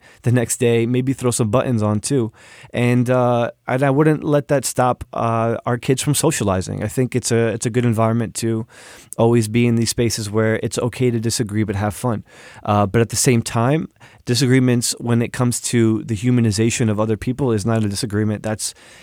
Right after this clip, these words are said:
an act of an aggression. And I think those acts of aggression need to be called out and stamped out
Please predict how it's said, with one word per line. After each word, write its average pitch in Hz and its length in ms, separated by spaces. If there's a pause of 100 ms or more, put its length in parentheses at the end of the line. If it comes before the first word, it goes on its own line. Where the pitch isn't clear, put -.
(140)
an 117 120
act 113 180
of 107 100
an 107 80
aggression. 101 580
And 113 240
I 104 120
think 117 400 (320)
those 131 200
acts 127 220
of 110 80
aggression 120 580
need 120 360
to 117 80
be 113 100
called 113 300
out 113 180
and 110 100
stamped 104 360
out 104 240